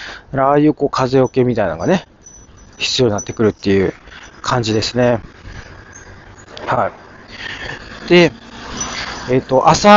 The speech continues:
はね、やっぱりこう、ちょっとあの、うちはあの、犬を、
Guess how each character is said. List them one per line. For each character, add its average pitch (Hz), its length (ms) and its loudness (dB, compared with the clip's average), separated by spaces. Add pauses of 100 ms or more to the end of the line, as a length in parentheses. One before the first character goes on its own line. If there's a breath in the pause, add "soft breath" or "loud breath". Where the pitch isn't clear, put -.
(100)
は 139 100 10
ね、 117 200 2
や 113 100 4
っ - 60 -6
ぱ 117 100 -2
り 110 80 2
こ 104 320 0
う、 - 680 -20
ち - 60 -8
ょ - 0 -
っ - 40 -10
と 110 140 0
あ 110 40 0
の、 98 280 -6 (800 loud breath)
う 139 80 -2
ち 123 160 -4
は 104 100 0
あ - 40 -6
の、 110 80 -4
犬 190 220 4
を、 101 160 -2